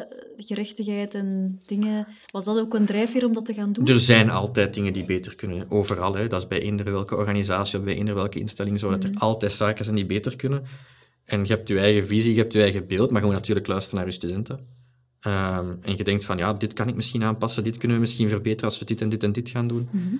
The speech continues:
Speaker 2: Ehm,
Speaker 1: En heb je
Speaker 2: en
Speaker 1: het
Speaker 2: wat,
Speaker 1: gevoel dat je
Speaker 2: ja.
Speaker 1: ook veel, veel invloed, eh, uitoefent in die studentenraad? Of?
Speaker 2: Op bepaalde zaken wel, ja, zeker, zeker. Er zijn altijd dingen die moeilijker liggen.
Speaker 1: Ja.
Speaker 2: Ehm, bijvoorbeeld nu bij adapt, hè, het, het grote transitieprogramma, daar zitten wij, zit ik zelf in de stuurgroep,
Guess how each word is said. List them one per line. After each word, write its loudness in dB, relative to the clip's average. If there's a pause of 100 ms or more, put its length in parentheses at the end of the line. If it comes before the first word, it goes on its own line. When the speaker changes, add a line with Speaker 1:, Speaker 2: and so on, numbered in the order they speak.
(280)
Speaker 2:
Ehm, 0
Speaker 1:
En -2
heb 10
je 8
Speaker 2:
en 6
Speaker 1:
het 4
Speaker 2:
wat, 6
Speaker 1:
gevoel 2
dat 6
je 4
Speaker 2:
ja. 2
Speaker 1:
ook -2
veel, -6
veel -10
invloed, 0 (240)
eh, -6 (320)
uitoefent -2
in 0
die 2
studentenraad? -2
Of? -20
Speaker 2:
Op 4
bepaalde 6
zaken 2
wel, 0
ja, -2
zeker, -4
zeker. -6
Er -4
zijn 2
altijd 4
dingen 8
die 10
moeilijker 6
liggen. 0
Speaker 1:
Ja. 0
Speaker 2:
Ehm, -4
bijvoorbeeld 6
nu 0
bij 0
adapt, -2
hè, -4
het, -8
het -10
grote -2
transitieprogramma, -2
daar 2
zitten -4
wij, -2
zit -4
ik -6
zelf 4
in 4
de 2
stuurgroep, 0